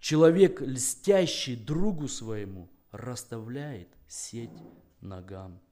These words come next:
его". Правильно говорят, что лесть — это манипуляция, а не общение. Какой честный человек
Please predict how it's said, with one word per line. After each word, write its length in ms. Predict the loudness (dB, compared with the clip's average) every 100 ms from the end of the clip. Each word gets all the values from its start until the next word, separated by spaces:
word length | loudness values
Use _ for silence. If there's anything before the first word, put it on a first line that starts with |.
| _ _ _ -20
его". 520 | -18 -18 -18 -20 -20 _ _ _ _ _ _ _ _ _ _ -20 -20 -20 -20 -20 _ _ _ _ _ _ _ _ _ -6
Правильно 420 | -2 0 0 0
говорят, 480 | -2 -2 -2 -4 -6
что 460 | -8 -8 -8 -8 -14
лесть — 560 | -10 -6 -6 -8 -16 -20 -16
это 480 | -10 -10 -10 -12 -12 _ _ -14
манипуляция, 1160 | -10 -8 -8 -8 -10 -8 -8 -10 -14 -16 -18 _ _ _ _ _ _ _ _ _ _ _ _
а 300 | -14 -12 -12 -18 -16
не 180 | -14 -12
общение. 600 | -14 -14 -14 -14 -16 -20 -20 _ _ _ _ _ _ _ _ _ _ _ _ _ _ _ _ _
Какой 360 | -14 -4 -2 -2
честный 500 | -4 -6 -6 -10 -14
человек 680 | -12 -12 -12 -12 -12 -16